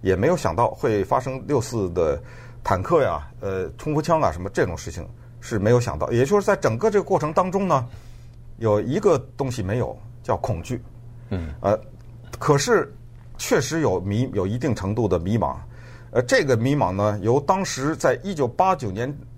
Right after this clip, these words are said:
Speaker 1: 和那个左右吧，啊，八十年代末叶产生的一个歌手叫崔健，啊，跟他的歌有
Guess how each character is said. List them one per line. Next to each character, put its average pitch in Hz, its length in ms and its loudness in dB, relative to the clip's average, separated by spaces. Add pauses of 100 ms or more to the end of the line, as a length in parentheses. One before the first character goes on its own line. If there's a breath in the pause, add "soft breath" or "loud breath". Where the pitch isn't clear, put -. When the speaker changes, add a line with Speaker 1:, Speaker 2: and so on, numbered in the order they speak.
(280)
Speaker 1:
和 135 220 4
那 196 140 4
个 139 80 4
左 110 220 2
右 196 140 4
吧， 87 100 -4 (120)
啊， 92 120 -8
八 165 180 2
十 143 100 -4
年 135 80 -8
代 143 120 2
末 151 200 -2
叶 127 120 2
产 104 220 -4
生 139 180 -4
的 127 60 0
一 123 80 -2
个 151 80 2
歌 185 200 4
手 104 160 0
叫 123 120 4
崔 208 220 -2
健， 196 200 2 (680 loud breath)
啊， 95 120 -2
跟 139 200 -2
他 139 160 2
的 113 80 0
歌 117 240 4 (180)
有 90 420 -2